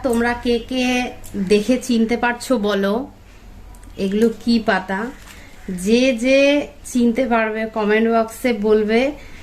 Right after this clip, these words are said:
আমি তখনই তাদেরকে রিপ্লাই দেব যে এটা কি পাতা। অবশ্যই আমি তো চিনি, তার জন্যই তুলে নিয়ে এসেছি। এই পাতাগুলো দিয়ে এখন বড়া খাবো ভেজে। তো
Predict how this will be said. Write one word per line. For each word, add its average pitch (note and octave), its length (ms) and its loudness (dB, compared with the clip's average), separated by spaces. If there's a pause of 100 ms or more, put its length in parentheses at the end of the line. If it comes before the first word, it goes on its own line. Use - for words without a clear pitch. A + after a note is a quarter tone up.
(160)
আমি A3 180 4
তখনই A#3+ 480 0
তাদেরকে A#3 500 -2
রিপ্লাই G#3+ 440 -2
দেব G3+ 460 -2 (600)
যে F#3 180 -2
এটা G3+ 160 0
কি G#3 260 -2
পাতা। - 320 -6 (480)
অবশ্যই B3+ 520 2
আমি B3+ 260 0
তো D4 160 0
চিনি, B3+ 520 2 (440)
তার G3 220 0
জন্যই B3 300 0
তুলে C4+ 300 2
নিয়ে B3+ 240 2
এসেছি। A3 480 -2 (360)
এই G#3 120 0
পাতাগুলো A3 560 -2
দিয়ে A#3+ 180 2
এখন A#3+ 340 0
বড়া G3+ 300 0
খাবো G#3 480 -6 (480)
ভেজে। F#3+ 560 0 (560)
তো F#3 140 2